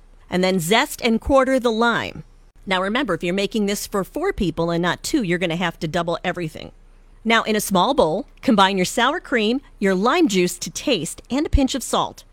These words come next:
Add water, one teaspoon at a time, until the mixture reaches a drizzling consistency. In a separate small bowl, combine your tomato, a drizzle of olive oil, a pinch of salt,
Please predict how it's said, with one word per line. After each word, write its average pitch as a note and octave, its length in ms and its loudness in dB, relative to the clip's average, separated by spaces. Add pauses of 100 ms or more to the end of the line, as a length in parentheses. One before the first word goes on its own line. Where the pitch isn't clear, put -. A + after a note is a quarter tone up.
(480)
Add G3 240 2
water, C4 420 2 (320)
one G3+ 280 0
teaspoon C4 520 -2
at F#3 160 0
a C#4 40 -4
time, A#3+ 460 0 (420)
until G3 260 0
the G3+ 100 0
mixture A3+ 360 -2
reaches A3+ 460 -2
a A3+ 100 0
drizzling G3+ 540 -2
consistency. - 840 -6 (600)
In F#3+ 100 0
a F#3+ 60 0
separate A#3 400 0
small D#4 260 2
bowl, G3+ 340 0 (200)
combine G3 360 2
your F3 100 -2
tomato, G#3+ 560 0 (100)
a E3+ 80 0
drizzle E3+ 360 -2
of C#4 100 0
olive B3 260 2
oil, A#3 320 -2 (300)
a E3 80 0
pinch F#3+ 300 -2
of D4 80 -4
salt, A3+ 420 0